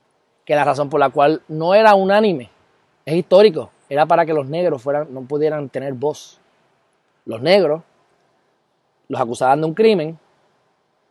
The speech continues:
ponían a un negro de jurado para establecer que había diversidad, pero como podían haber tres personas que dijeran que era inocente,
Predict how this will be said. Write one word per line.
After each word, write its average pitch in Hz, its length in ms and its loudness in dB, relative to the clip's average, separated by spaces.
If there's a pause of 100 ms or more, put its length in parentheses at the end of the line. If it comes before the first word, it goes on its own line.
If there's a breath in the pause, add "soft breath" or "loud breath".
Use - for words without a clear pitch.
(260)
ponían 185 640 4 (200)
a 147 120 2
un 175 160 0
negro 190 340 6
de 180 120 6
jurado 180 520 4 (380)
para 131 160 0
establecer 127 540 -2
que 160 80 2
había 147 180 6
diversidad, 160 580 2 (840)
pero 143 280 4
como 143 240 0
podían 139 340 4
haber 190 200 10
tres 202 320 4
personas 202 500 2
que 165 100 0
dijeran 165 460 2 (600)
que 143 100 -6
era 165 80 2
inocente, 175 560 2